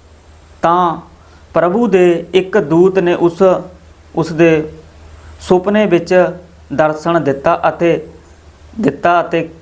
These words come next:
ਦੂਤ ਨੇ ਦਿੱਤਾ ਅਤੇ ਕਿਹਾ, "ਹੇ ਯੂਸਫ, ਦਾਊਦ ਦੇ ਪੁੱਤਰ, ਤੂੰ ਮਰੀਅਮ ਨੂੰ ਆਪਣੀ ਪਤਨੀ ਸਵੀਕਾਰ ਕਰਨ ਤੋਂ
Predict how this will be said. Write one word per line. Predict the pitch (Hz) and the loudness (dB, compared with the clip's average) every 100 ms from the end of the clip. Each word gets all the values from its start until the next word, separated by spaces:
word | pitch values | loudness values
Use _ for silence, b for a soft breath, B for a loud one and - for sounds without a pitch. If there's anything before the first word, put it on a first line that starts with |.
| - - - 147 | -20 -20 -10 0
ਦੂਤ | 160 160 | 0 2
ਨੇ | 170 165 | 0 2
ਦਿੱਤਾ | 147 - 170 170 | -2 0 0 2
ਅਤੇ | 170 | -2
ਕਿਹਾ, | 170 190 185 185 190 143 | -2 0 2 2 -2 0
"ਹੇ | 160 202 190 - - - - - | 2 2 2 -2 -12 -20 -20 -12
ਯੂਸਫ, | 143 165 170 190 170 160 - - 131 | 2 4 4 0 0 -2 -2 -12 -2
ਦਾਊਦ | 151 165 165 | 0 0 0
ਦੇ | 170 170 | 2 2
ਪੁੱਤਰ, | 170 165 - 165 156 | 0 -6 -2 0 0
ਤੂੰ | - 202 214 202 - - - - b b b b - | 0 2 4 2 -2 -12 -20 -20 b b b b -2
ਮਰੀਅਮ | 156 160 196 208 | 0 2 0 0
ਨੂੰ | 208 190 180 - 175 | 0 0 -2 -2 -4
ਆਪਣੀ | 165 185 190 180 156 - - - | -4 -2 -2 0 -4 -10 -20 -4
ਪਤਨੀ | 165 165 175 185 165 | -4 -2 -4 -2 -2
ਸਵੀਕਾਰ | 156 156 143 151 151 156 | -2 -4 0 0 2 0
ਕਰਨ | - 156 160 | -2 -4 -4
ਤੋਂ | 156 156 151 143 | -4 0 2 0